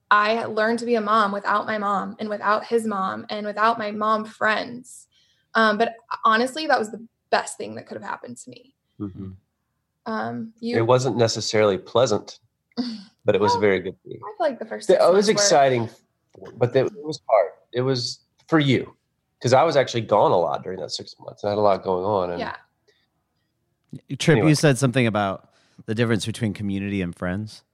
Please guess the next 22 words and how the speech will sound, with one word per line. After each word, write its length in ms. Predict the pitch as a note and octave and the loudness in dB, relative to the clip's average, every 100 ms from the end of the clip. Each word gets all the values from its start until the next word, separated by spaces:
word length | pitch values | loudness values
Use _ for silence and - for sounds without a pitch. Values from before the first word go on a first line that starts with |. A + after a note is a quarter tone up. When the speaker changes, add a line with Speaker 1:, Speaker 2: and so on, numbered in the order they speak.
| _ _ _ - | _ _ _ 2
Speaker 2:
Yeah. 260 | F#3 A2 - _ - | 2 2 -2 _ -6
Speaker 3:
I 60 | A#2+ | -2
have 80 | C3 | 0
a 60 | B2+ | 2
feeling 300 | C#3 B2+ A2+ | 4 4 4
you 60 | |
guys 220 | G#2 G2+ | 2 0
have, 320 | G2+ G2+ F#2 F2+ G2 _ _ | 2 0 0 -6 -20 _ _
you've 200 | G#2 G2 | -8 -8
thought 320 | - G#2 F#2+ - | -4 -2 -2 -2
a 80 | |
lot 220 | F2 F2+ F#2 | -4 -2 -2
about 260 | D2+ C#2+ | -4 -8
this. 260 | - - - | -12 -18 -8
N-, 160 | G2+ F2 | -6 0
now 200 | A#2 A#2 | 2 2
that 120 | G#2+ | 0
you 120 | A2+ | -6
guys 160 | A2+ F2+ | -6 -6
are 60 | F#2 | -4
back, 460 | B2 A#2+ A#2 - | 0 2 0 -2
you 220 | G2+ F#2+ | -6 -6